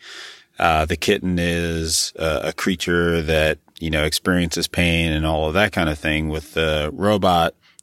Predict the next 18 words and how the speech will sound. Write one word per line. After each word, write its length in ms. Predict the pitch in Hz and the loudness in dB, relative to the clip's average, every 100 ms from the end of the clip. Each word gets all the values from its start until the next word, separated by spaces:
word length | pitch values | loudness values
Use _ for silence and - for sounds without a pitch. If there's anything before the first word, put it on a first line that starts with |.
| _ | _
the 100 | 90 | 0
rationale 800 | 90 87 87 - 87 87 85 80 | 2 2 2 0 2 2 2 0
would 160 | 80 82 | -2 -4
need 200 | 85 80 | -6 -6
to 80 | 76 | -6
be 140 | 82 | -4
much 380 | 78 87 82 - | -2 -2 -4 -6
more 400 | 85 82 80 78 | -4 0 0 -2
about 500 | 82 82 80 80 - _ - - _ _ _ _ _ | -2 0 2 2 -2 _ -20 -20 _ _ _ _ _
us 500 | 127 131 76 - - - _ | 2 4 2 -2 -4 -8 _
than, 540 | 95 90 82 80 80 - _ - | -2 0 -2 -4 -6 -12 _ -8
you 140 | 90 | -4
know, 120 | 85 78 | -2 -2
the 120 | 80 | -4
target 380 | - 92 82 80 | 0 0 2 0
of 120 | 73 | 0
our 140 | 73 | 0
violence. 580 | 71 82 65 57 - - | 2 2 0 -6 -6 -6